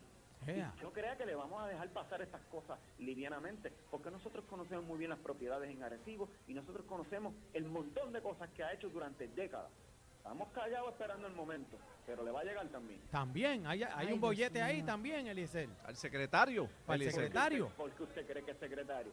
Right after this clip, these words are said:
Speaker 2: ¿Por qué usted cree que es secretario? ¿Usted cree que van a nombrar a una persona ahí que haga algo? Pedro Pierluisi fue el secretario de Justicia de Pedro José Yo. ¿Cuántas erradicaciones de cargos por corrupción hizo?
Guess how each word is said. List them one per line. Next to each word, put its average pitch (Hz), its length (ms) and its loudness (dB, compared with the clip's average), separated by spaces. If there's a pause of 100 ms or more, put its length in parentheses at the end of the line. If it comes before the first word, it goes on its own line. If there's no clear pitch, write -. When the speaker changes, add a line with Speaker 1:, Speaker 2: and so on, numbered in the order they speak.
(140)
Speaker 2:
¿Por 127 220 -2
qué 147 80 -6
usted 143 240 -6
cree 143 160 -4
que 139 100 -10
es - 60 -14
secretario? 107 580 -4 (280)
¿Usted 151 260 -2
cree 185 160 -2
que 156 120 0
van 170 160 -2
a 160 60 -2
nombrar 151 240 -2
a - 20 0
una 165 140 -4
persona 151 420 -4
ahí 170 200 -4 (520)
que 143 140 0
haga 165 260 -2
algo? 277 300 -2 (540)
Pedro 180 320 0
Pierluisi 190 440 -2
fue 180 160 -6
el 165 60 -8
secretario 180 440 -4
de 175 60 -2
Justicia 180 420 -4
de 180 60 -2
Pedro 165 240 -2
José 170 320 -6
Yo. 196 220 0 (340)
¿Cuántas 214 340 -2
erradicaciones 214 760 -4
de 202 100 0
cargos 202 320 -4
por 190 160 -4
corrupción 185 460 -6
hizo? 147 220 -4